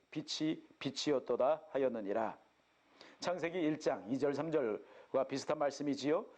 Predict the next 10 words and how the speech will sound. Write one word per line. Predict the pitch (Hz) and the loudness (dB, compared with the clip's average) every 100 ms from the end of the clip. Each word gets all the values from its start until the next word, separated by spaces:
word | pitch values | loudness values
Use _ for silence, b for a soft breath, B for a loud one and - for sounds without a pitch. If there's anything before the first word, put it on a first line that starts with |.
| B B | B B
지금 | - 180 190 196 | -2 2 2 2
지구는 | 170 156 160 180 123 98 B B B | 0 2 2 2 -2 -10 B B B
어둠과 | 156 160 180 165 156 | 2 4 2 2 0
사망의 | 165 170 160 151 156 113 101 | 0 0 2 4 4 2 0
날카로운 | 135 143 151 160 160 | 0 0 2 0 0
칼에 | 165 175 156 | 0 2 2
깊이 | - 139 156 | -2 -4 0
베여 | 139 123 139 190 B B - | 2 4 2 0 B B -6
길가에 | - 151 151 143 123 139 117 | 0 0 2 2 2 2 0
내던져진 | 107 135 151 151 135 143 135 117 135 | 2 2 4 2 -2 0 0 0 -2